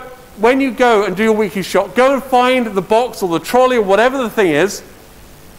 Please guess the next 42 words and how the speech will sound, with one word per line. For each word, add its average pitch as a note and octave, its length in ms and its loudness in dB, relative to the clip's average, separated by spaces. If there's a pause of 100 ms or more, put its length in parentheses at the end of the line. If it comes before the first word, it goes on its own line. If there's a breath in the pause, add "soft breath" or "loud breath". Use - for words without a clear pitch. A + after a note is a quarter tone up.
(120)
Find C#4 320 2
what's C4+ 200 -4
there B3 180 0
in A3+ 220 -2
need, G#3 240 0
what's A#3 260 -2
on A#3 260 0
the A3 80 2
list. A3 500 -2 (500)
Add C4 200 2
it C#4 180 -6
to B3 100 -4
your B3+ 180 2
own A#3+ 260 2
shopping F#3+ 460 -2
list. - 280 -12 (840)
And A3+ 200 0
then A#3+ 220 0
when B3 180 2
you C#4 160 2
have A#3 120 -2
paid G3 240 0
for G#3 140 -2
it, A3+ 160 -2
go A#3+ 280 4
and G3+ 220 -2
put G#3 140 0
it F#3+ 80 -8
straight A#3 400 -2
into G3 200 -10
the F#3 80 -2
box, D#3+ 260 -4
which F3 160 -8
means G3 240 2
that G3 80 -2
the E3+ 140 -8
food G#3 280 -2
bank F#3 180 0
will E3+ 100 -2
get E3+ 200 0
it C#3 120 -10
directly. C#3+ 480 -4